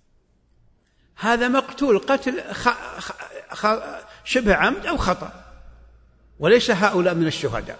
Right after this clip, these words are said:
نعم. <clears throat> لكن إن كان هذا الحادث من الخوارج فجروا السيارة،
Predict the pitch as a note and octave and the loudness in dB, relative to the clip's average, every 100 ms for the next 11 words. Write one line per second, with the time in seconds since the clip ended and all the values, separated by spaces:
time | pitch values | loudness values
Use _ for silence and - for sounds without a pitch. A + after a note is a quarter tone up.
0 | - D3 A2+ - - _ _ _ _ _ | -8 -6 -6 -14 -20 _ _ _ _ _
1 | _ _ _ _ F#2 E3 C3+ G#2+ F#2+ - | _ _ _ _ -4 0 0 -2 -10 -20
2 | - _ _ _ _ _ - C#3 A#3 B3+ | -20 _ _ _ _ _ -4 2 4 4
3 | - A3+ F3+ C3 - - - - _ _ | 4 2 2 -4 -14 -20 -20 -20 _ _
4 | _ _ _ _ _ E3 E3+ E3 F3 A3 | _ _ _ _ _ -2 0 2 2 2
5 | A3 F#3 G#3+ A#3+ A3 G3+ G3+ E3+ E3 D3 | 2 0 2 0 2 0 0 0 0 0
6 | D3 C#3+ E3 F#3 - E3+ D#3+ C#3+ D#3+ A3+ | -4 -2 0 2 2 4 6 6 4 2
7 | - - - - - - - - - - | -4 -14 -18 -20 -20 -20 -20 -20 -20 0
8 | F3+ D3+ F3 D#3+ - - D3 D3 D3+ C3+ | 0 2 0 0 -2 -2 2 6 6 6
9 | F3 - | 2 0